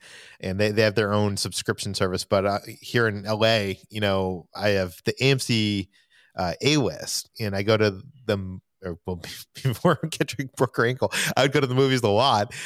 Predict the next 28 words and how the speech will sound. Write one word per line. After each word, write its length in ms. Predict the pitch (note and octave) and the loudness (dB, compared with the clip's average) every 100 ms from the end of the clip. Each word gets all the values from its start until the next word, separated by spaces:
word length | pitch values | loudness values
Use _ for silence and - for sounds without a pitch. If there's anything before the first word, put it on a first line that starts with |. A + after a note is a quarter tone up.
| - - - | -12 -12 -2
yeah, 320 | C3 A#2 A2 | 2 4 4
with 220 | A2 B2 | 4 2
the 120 | A#2+ | 2
A 40 | B2 | 2
M 120 | A#2+ | 2
C 180 | A#2+ A2 C3 | 0 0 2
A-List. 460 | F#3 A2+ F2 - - | 4 2 0 -8 -4
And 540 | A#2+ A#2 A2+ A2+ A2 - - _ _ _ _ _ - | 0 2 2 -2 -8 -12 -20 _ _ _ _ _ -4
uh, 400 | G#2 G#2 G2+ G2 - | 2 2 2 -2 -4
what 260 | G#2 D3 | 0 2
would 140 | D3+ A#2+ | 2 2
happen 380 | B2 A#2 E3 A#2+ | 0 0 -2 -4
here 440 | - D#3 C#3+ A2+ | -2 2 4 2
is 320 | G#2+ A#2 G2+ | 2 0 2
the 120 | - | -2
big 440 | G2 - - C#3 D#3 | -4 -2 0 0 -2
theaters, 520 | - A2+ F#2 F2 - | 0 0 2 -2 0
the 100 | A2 | 0
ones 240 | A#2 B2 | 2 0
that 100 | A#2+ | 0
are 120 | A#2 - | 0 0
imax 680 | A2 B2 B2 A#2 B2 - - | 0 0 2 0 0 -4 -2
or 460 | A#2+ A2 G#2 G2+ G2+ - | 2 4 4 2 0 -4
the, 460 | G#2 G2 G2 F#2+ - _ _ | -4 -2 -4 -6 -10 _ _
the 80 | G#2+ | -8
Prime, 580 | - A#2+ G#2 A#2 C#3 D3 - | -4 -2 0 0 -2 -6 -10
you 100 | B2+ | -2
know, 280 | A2+ G#2 G2 | 2 2 2